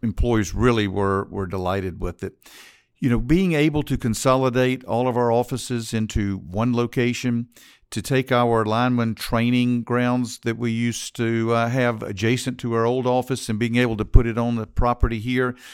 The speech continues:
has really been a big plus for us in training and developing them. And now with the current supply chain issues that we're experiencing, you know, our larger ware-, warehouse and equipment yard has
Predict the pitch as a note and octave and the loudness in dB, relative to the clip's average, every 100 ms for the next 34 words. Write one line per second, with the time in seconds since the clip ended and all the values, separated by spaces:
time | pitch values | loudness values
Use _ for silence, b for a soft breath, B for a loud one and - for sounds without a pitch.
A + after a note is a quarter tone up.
0 | B B C3 A#2+ - D#3+ C#3+ B2 A#2 G#2 | B B -2 2 4 4 4 2 0 0
1 | A2+ - A#2 A#2 - - G#2+ G#2+ - G#2 | 2 6 6 6 0 -2 0 0 -2 -6
2 | F#2+ - A2+ A2+ A2 G#2 G2 F#2 G2+ G#2 | -4 -2 0 0 -2 -2 -4 -2 -2 -2
3 | G#2 G#2 G2 F#2 G2+ G2+ F#2 G2 _ B | 0 0 0 -2 -2 -2 -4 -8 _ B
4 | B B B B B2 C3+ E3+ D3+ B2+ A#2+ | B B B B 0 4 4 4 2 0
5 | - C#3+ C3 - G#2+ - C3 C3+ - A2+ | 2 4 4 -2 6 6 6 0 0 0
6 | G#2+ G#2+ - G#2 G#2 G#2 G#2 G#2 G2 F#2+ | 2 0 -2 -4 -6 -6 -6 -4 -4 -6
7 | - G#2 G2+ G2+ G2 G#2+ G2+ G#2 _ b | -4 -2 0 -2 -6 -4 -4 -6 _ b
8 | b b - A2 - B2 A#2 A#2+ C#3+ C3 | b b -4 -2 0 0 2 2 2 2
9 | C3+ B2 C3+ B2+ C3 C3 B2 A#2 - G2+ | 2 4 2 2 2 2 0 -2 -2 -4
10 | G2+ - G2+ D3+ D3+ A#2+ - A2 G#2 G#2+ | -4 -8 -2 -2 0 -8 -6 -6 -4 -4
11 | G#2+ F#2+ | -6 -10